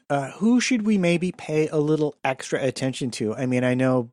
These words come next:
both Alfa and Haas didn't manage a great number of laps, but the la-, you know, for example, did one of them look like, "Oh, well, that's an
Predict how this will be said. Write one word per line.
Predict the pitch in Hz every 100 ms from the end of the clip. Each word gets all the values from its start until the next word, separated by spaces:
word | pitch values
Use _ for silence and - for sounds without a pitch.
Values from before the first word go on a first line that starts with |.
| -
both | 151 131 -
Alfa | 123 123 123 139
and | 120 117
Haas | - 127 117 117 -
didn't | 131 110 139 131
manage | 120 127 117 113 -
a |
great | - 127 123
number | 131 123 120 113
of | 113
laps, | 107 101 110 - -
but | 147 -
the | -
la-, | 143 139 - 139 - -
you | 135
know, | 110
for | 160
example, | 131 143 135
did | 123 127
one | 123 135
of | 127
them | 135
look | 131 135
like, | 123 117 -
"Oh, | 208 190 87 -
well, | 120 110 131
that's | 117 127 -
an | 180